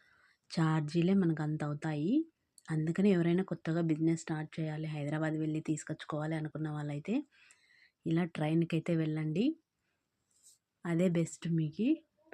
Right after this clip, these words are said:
రిజర్వేషన్ ఒక నెల ముందే చేసుకోవాలంట అండి. ఒక వారం, పది రోజుల ముందైనా మనకి టయాన్ని, మనం పోవాలి అనుకున్న టైం అయితే దొరకదు. అందుకని నేనైతే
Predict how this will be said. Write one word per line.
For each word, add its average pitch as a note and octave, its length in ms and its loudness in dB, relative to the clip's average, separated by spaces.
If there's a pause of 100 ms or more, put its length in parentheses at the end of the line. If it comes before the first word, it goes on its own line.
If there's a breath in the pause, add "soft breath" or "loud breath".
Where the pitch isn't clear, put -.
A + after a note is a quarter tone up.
(300 loud breath)
రిజర్వేషన్ F3 600 4
ఒక D#3+ 180 0
నెల E3 260 4
ముందే E3+ 360 4
చేసుకోవాలంట D#3 680 -2
అండి. D3 260 -2 (1600 soft breath)
ఒక F3+ 200 -4
వారం, E3+ 400 2
పది E3+ 200 4
రోజుల F3 240 2
ముందైనా F3 440 2
మనకి F3 380 2
టయాన్ని, E3 440 2
మనం E3 260 4
పోవాలి E3+ 480 0
అనుకున్న E3 360 2
టైం D#3+ 280 0
అయితే D#3+ 220 -2
దొరకదు. D#3 480 -2 (640 loud breath)
అందుకని E3+ 380 4
నేనైతే D#3+ 460 0